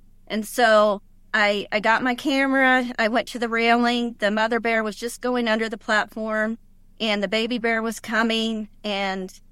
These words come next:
I, I, I got my camera up. I looked through the viewfinder, hit focus,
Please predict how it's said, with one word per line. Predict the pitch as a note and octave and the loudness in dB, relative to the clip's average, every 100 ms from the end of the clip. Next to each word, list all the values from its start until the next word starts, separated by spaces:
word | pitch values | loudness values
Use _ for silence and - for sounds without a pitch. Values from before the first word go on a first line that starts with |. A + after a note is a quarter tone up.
| - - G3 | -20 -10 2
I, | G3 G3 G3 - | 4 4 0 -4
I, | G3+ G3+ - - - - | -4 -4 -6 -20 -20 -10
I | G#3 | -6
got | G3+ A3 | 2 2
my | G3+ | 2
camera | - C4+ C4+ C4 B3 | 0 -2 2 4 4
up. | A#3+ A#3 - | 4 2 -2
I | A3 G#3+ | -4 -2
looked | A3 - - | -2 -4 -8
through | - G#3+ | -8 -6
the | F#3+ | -6
viewfinder, | G#3+ A#3 - A#3 A3+ A3+ A3 G#3+ | -6 -6 0 2 4 4 2 0
hit | G#3+ - | -4 -12
focus, | - A3 B3 B3 B3+ B3 - | 0 0 0 -2 -4 -4 -14